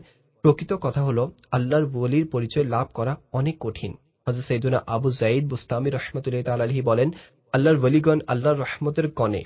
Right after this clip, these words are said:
যেখানে তার মাহারিম ছাড়া অন্য কারো উপস্থিতি নেই। তাই বলা হয়েছে, অলির পরিচয়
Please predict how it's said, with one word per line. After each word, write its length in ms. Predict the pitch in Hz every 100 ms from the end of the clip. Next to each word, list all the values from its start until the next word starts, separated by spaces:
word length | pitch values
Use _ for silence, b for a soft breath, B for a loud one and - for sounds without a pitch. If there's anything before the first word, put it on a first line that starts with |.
| - _ -
যেখানে 320 | 131 151 147
তার 240 | - 135
মাহারিম 460 | 131 113 - 151 156
ছাড়া 300 | 147 117 104 -
অন্য 240 | 131 143
কারো 220 | 135 123
উপস্থিতি 440 | 127 123 - 120 117
নেই। 180 | 90 - _ _ -
তাই 140 | 160
বলা 240 | 151 131
হয়েছে, 440 | 156 127 117 - 101 90 _ _ _ _ _ _ _ _
অলির 300 | 120 139 185
পরিচয় 400 | 175 135 120 165